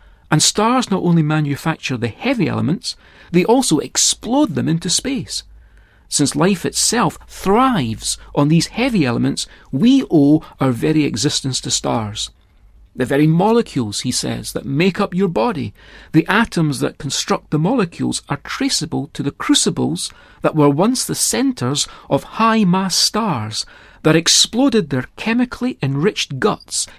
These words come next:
into the galaxy, enriching pristine gas clouds with the chemistry of life. So we're all connected to each other,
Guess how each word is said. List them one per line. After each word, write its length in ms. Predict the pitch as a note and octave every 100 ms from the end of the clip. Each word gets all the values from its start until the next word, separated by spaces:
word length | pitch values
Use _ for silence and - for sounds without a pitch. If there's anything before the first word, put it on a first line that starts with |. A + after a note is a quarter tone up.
| -
into 300 | G3 A3+ G3+
the 100 | G3+
galaxy, 640 | F3 G3+ D3+ - - A#2 A2 - -
enriching 680 | - C#3 E3 - - C#3 C#3+
pristine 600 | - B3+ - - G3 E3
gas 320 | C3 F#3+ A3
clouds 440 | - B2 A#2 A2 - - - -
with 140 | C3+
the 60 | C#3+
chemistry 600 | - F#3+ G#3+ G3+ - G3
of 140 | E3+
life. 480 | E3+ D#3 G2+ - - _ _ _ _ _ -
So 160 | -
we're 160 | F3+ F#3
all 160 | A#3+
connected 500 | B3 - A#3 - F#3+
to 80 | D#3+
each 160 | C3+ -
other, 300 | A#2 G#2+